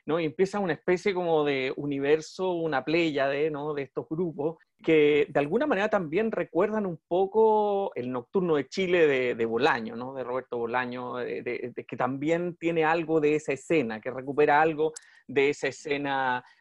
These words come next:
con Alone y, y esas figuras también más unitarias, de un universo más unitario. Ahora bien, cuando hemos vuelto sobre, sobre esta figura, su figura, la de Luis Oyarzún, tú me-, tú mencionaste algo que me parece que es interesante, que es esta posición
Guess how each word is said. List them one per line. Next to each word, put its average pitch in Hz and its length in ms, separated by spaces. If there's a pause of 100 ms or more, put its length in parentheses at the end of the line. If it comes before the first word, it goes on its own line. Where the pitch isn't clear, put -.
con 120 180
Alone 131 960 (120)
y, 120 400 (100)
y 131 60
esas 135 260
figuras 139 640 (640)
también 175 320
más 214 180
unitarias, 170 800
de 156 80
un 156 100
universo 147 380
más 135 180
unitario. 110 480 (440)
Ahora 220 200
bien, 208 300 (160)
cuando 160 720
hemos 202 640 (140)
vuelto 165 520
sobre, 135 720
sobre 139 280
esta 151 200
figura, 135 540
su 131 160
figura, 123 720
la 117 160
de 120 100
Luis 139 160
Oyarzún, 165 680
tú 196 120
me-, 185 140
tú - 140
mencionaste 180 500
algo 180 160
que 170 100
me 151 60
parece 156 380
que 160 100
es 160 80
interesante, 160 720
que 165 120
es 160 60
esta 160 260
posición 175 1000